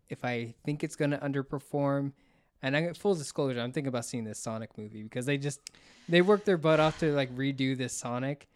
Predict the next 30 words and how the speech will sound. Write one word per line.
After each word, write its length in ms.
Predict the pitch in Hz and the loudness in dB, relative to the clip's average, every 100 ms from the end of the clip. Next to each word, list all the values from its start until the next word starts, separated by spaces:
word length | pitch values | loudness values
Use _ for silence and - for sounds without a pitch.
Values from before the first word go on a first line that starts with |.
| _ _ _ | _ _ _
in 120 | 139 | -6
C 200 | 135 147 | -2 -2
G 160 | 139 143 | -2 0
I, 140 | 143 | 2
and 140 | 147 139 | 2 0
I'm 80 | 127 | -2
like, 180 | 123 | -6
"I 60 | 165 | -10
feel 240 | - 262 | -8 -8
like 100 | 226 | -6
I 80 | 208 | -8
should 240 | 202 180 160 | -8 -10 -10
give 140 | 175 | -8
you 80 | - | -6
guys 120 | - | -8
some 160 | - 160 | -6 -4
money 280 | 156 165 160 | -2 -2 -2
'cause 200 | 156 147 | -4 -8
you 80 | 147 | -8
deserve 400 | 139 143 143 139 | -6 -2 2 2
it," 80 | |
even 200 | 139 143 | 2 2
though 120 | 143 143 | 2 2
I 120 | 147 | 2
don't 300 | 147 160 170 | 4 4 4
wanna 240 | 156 147 | 2 0
go 340 | 135 143 135 139 | 2 2 2 0
see 200 | - 139 | -2 -4
this 260 | 135 127 | -4 -6
movie. 540 | 135 131 127 120 117 | -2 -2 -2 -4 -6